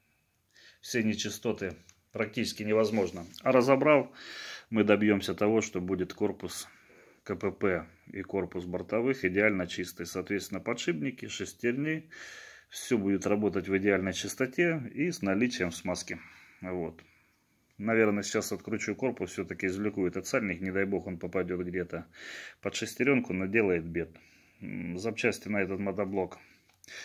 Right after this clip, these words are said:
на сегодняшний день найти невозможно, проще купить еще один. То есть вот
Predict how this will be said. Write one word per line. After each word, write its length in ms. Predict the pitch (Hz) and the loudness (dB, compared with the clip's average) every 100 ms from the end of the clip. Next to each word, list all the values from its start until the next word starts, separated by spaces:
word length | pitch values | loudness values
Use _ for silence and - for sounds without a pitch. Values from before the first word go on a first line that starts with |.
| - - - - - - - _ - | -16 -18 -20 -20 -20 -20 -20 _ -4
на 80 | 101 | 0
сегодняшний 580 | - 110 98 98 - 101 | 4 6 6 4 2 2
день 180 | 104 | 4
найти 380 | 101 113 107 107 | 6 6 6 2
невозможно, 1080 | 104 113 113 139 180 202 180 175 175 170 151 | 4 8 10 10 10 10 10 8 10 10 8
проще 440 | 120 131 151 - 107 | 6 8 8 6 2
купить 420 | 104 - 135 - | 0 4 2 4
еще 300 | - - 104 | 0 4 4
один. 340 | 87 90 82 - - - - | 2 -4 -8 -10 -18 -16 0
То 100 | 101 | 0
есть 240 | 90 - | 0 -4
вот 380 | 104 120 - | -4 -4 -6